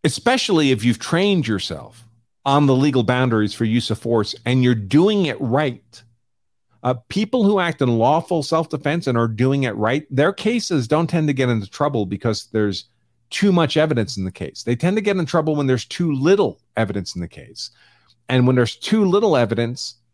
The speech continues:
their claim of self-defense can begin to appear speculative or imaginative or fabricated. Generally speaking, we want more evidence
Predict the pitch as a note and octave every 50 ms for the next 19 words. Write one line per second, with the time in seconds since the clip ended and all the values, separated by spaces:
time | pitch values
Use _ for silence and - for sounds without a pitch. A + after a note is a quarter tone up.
0 | _ _ _ _ _ _ _ _ B2 C3+ C3+ C3 C3 - - - E3 F3 E3 D3+
1 | B2+ - D#3 C3+ B2+ - - - - C3+ C3 B2 - - - - B2+ A#2 A2 B2
2 | A2+ A2 B2 B2+ B2+ B2 B2 A2 - B2+ A#2+ A#2 G2+ - - - A#2+ A2+ A2 G#2
3 | G2 - - - - B2+ B2+ - - C3+ B2 A#2+ G#2+ - - B2 A2+ A2+ A2 G#2
4 | G#2 F#2 F2+ F#2 F#2 G2 A2+ A#2 B2 B2+ A#2+ A2 A#2+ A#2 A2+ - - B2 A2+ A2+
5 | A2 G#2+ F#2+ F#2+ G2 F#2 F#2+ - _ _ _ B2+ A#2+ C3+ C#3 C3 B2 C3 B2 A#2+
6 | A2 - - C3 B2 A#2+ A2 A2+ A2+ A2+ A2+ A2+ A#2 A#2 - _ _ _ _ _
7 | _ _ _ _ _ _ _ _ B2 G#2+ G2 E3 F3 G#3 A#3 A#3 G3+ - - G3
8 | G3 - - C#3+ B2 A#2 A#2 D3 F#3+ F#3 E3 C#3 C#3 D3 D3 D3 - D3 B2 B2
9 | B2 B2 A#2+ A#2 G2+ - - - - - - - -